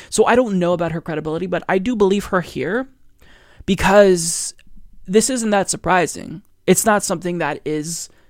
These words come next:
hard to believe at all. If you have common sense, you can see there's a lot of bullshitters who recently decided to evolve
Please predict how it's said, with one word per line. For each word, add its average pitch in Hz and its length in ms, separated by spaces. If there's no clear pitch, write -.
hard 185 360
to 147 100
believe 160 300
at 127 100
all. 127 300
If 156 160
you 196 80
have 208 200
common 185 360
sense, 175 320
you 139 80
can 170 160
see 185 320
there's 170 180
a 180 60
lot 190 180
of 180 100
bullshitters 151 760
who 165 120
recently 175 400
decided 160 460
to 160 280
evolve 165 1040